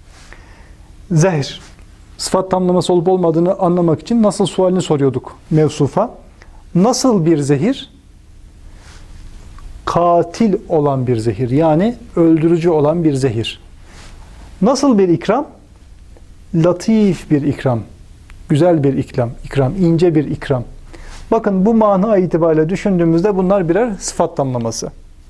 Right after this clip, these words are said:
Bir manayla düşündüğümüz zaman, bir mana ile düşündüğümüz zaman sıfat tamlaması, yani ikramül latif. Nasıl bir ikram?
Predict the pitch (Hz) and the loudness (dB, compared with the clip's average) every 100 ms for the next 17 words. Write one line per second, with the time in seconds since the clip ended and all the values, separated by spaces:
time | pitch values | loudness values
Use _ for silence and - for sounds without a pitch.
0 | - - 240 226 226 226 220 190 175 214 | -16 -2 2 2 2 4 2 2 0 0
1 | 202 202 170 180 208 277 - _ - 220 | 2 2 2 2 0 -4 -14 _ -4 -2
2 | 202 180 175 170 160 160 180 202 185 170 | 2 2 2 4 4 2 0 -2 0 2
3 | 156 147 139 - 143 190 - 214 214 208 | 2 2 0 -2 -4 -2 0 0 2 0
4 | 202 240 240 - - 214 196 214 262 - | 0 -2 -4 -14 -2 0 2 -2 -6 -12
5 | - - 208 - 226 233 214 240 208 208 | -20 -4 -4 -2 0 2 2 0 0 0
6 | 220 180 156 233 240 214 185 165 - 254 | 0 0 0 -2 -2 0 2 0 0 -2